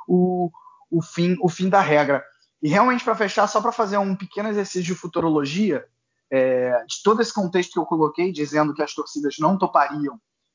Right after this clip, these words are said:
investidores altos, se você flexibilizar a regra, você vai ver vários R B Leipzig pela Alemanha. Ou seja, times sem tradição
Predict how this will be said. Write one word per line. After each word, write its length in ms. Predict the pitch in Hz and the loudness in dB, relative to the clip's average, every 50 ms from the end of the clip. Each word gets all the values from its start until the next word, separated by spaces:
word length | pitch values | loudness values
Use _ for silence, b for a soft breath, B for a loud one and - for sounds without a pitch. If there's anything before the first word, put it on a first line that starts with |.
| _ _ | _ _
investidores 640 | 151 143 143 151 143 - 147 135 143 143 131 120 131 | -6 -4 -2 -4 -4 -4 -2 -2 0 0 0 2 4
altos, 360 | 151 175 180 175 - 113 - - - _ _ _ _ | 4 4 4 0 -4 -12 -18 -20 -20 _ _ _ _
se 100 | - 175 | -4 -2
você 260 | 170 175 160 - 214 | 0 0 2 0 0
flexibilizar 680 | 214 254 233 226 - - 196 185 180 180 156 151 170 165 | 0 0 -2 -2 -2 -4 -2 -2 -2 0 2 4 4 4
a 40 | 151 | 4
regra, 460 | - 151 170 196 190 147 127 110 104 _ _ _ _ _ _ _ _ _ _ - | 4 4 2 2 2 0 -4 -10 -12 _ _ _ _ _ _ _ _ _ _ -6
você 360 | 123 165 175 175 - 214 196 | -4 -4 -2 0 0 0 2
vai 240 | 185 208 208 202 196 | 2 2 2 2 0
ver 380 | 185 175 185 190 214 220 - - - _ _ _ _ _ _ _ _ _ _ _ _ - - _ _ | -2 0 0 0 0 -2 -4 -8 -14 _ _ _ _ _ _ _ _ _ _ _ _ -20 -20 _ _
vários 960 | - 170 156 139 139 160 202 226 262 262 247 254 262 262 247 - - - - - | -12 -10 -10 -2 2 4 6 6 6 4 2 0 -2 -4 -4 -6 -10 -12 -6 -4
R 200 | 214 208 196 208 | -2 -2 -2 -2
B 140 | 180 185 185 | -2 -2 -2
Leipzig 600 | 175 170 170 175 185 196 190 - - 208 196 185 - - _ _ _ _ _ _ _ | 0 2 2 2 2 -2 -6 -12 -12 -12 -12 -12 -14 -18 _ _ _ _ _ _ _
pela 200 | - 180 175 180 | -2 0 0 0
Alemanha. 560 | 180 185 180 170 156 143 135 123 123 117 110 - _ _ _ _ _ _ _ _ _ _ - - - - | 0 0 -2 -4 -4 -4 -6 -6 -10 -12 -14 -16 _ _ _ _ _ _ _ _ _ _ -20 -20 -10 -4
Ou 120 | 165 170 | -4 -4
seja, 240 | 170 - 180 151 151 | -2 -2 -2 -2 -2
times 360 | 147 - - 185 180 180 170 | -2 -2 -2 -2 0 -2 -2
sem 320 | - - - 214 226 254 254 | -4 -4 -2 -2 -2 0 2
tradição 680 | 285 269 254 226 233 220 - - - 175 185 - - | 2 2 2 2 -2 -4 -4 -2 0 0 0 0 -2